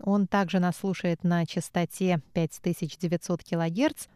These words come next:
Слышимость неплохая. В некоторые дни четыре пять четыре пять четыре, в некоторые похуже четыре пять три четыре четыре. Александр Бондаренко мониторил частоту пять тысяч девятьсот килогерц двадцать пятого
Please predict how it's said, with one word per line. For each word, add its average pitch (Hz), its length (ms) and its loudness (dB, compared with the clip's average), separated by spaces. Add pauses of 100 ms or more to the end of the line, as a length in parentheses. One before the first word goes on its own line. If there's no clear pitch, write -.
Слышимость 277 720 0
неплохая. 220 880 4
В 190 60 0
некоторые 208 480 0
дни 190 320 2
четыре 190 420 0
пять 175 320 0
четыре 180 640 0 (160)
пять 165 440 2
четыре, 302 680 2 (140)
в 208 200 0
некоторые 240 440 0
похуже 254 500 0
четыре 180 400 -2
пять - 420 -2
три 185 360 2 (200)
четыре 185 680 0
четыре. 160 680 2 (400)
Александр 269 600 4
Бондаренко 220 960 2
мониторил 190 540 2
частоту 180 600 -2
пять 175 220 0
тысяч 180 360 -2
девятьсот 170 520 -2
килогерц 175 680 0
двадцать 185 600 -2
пятого 202 500 2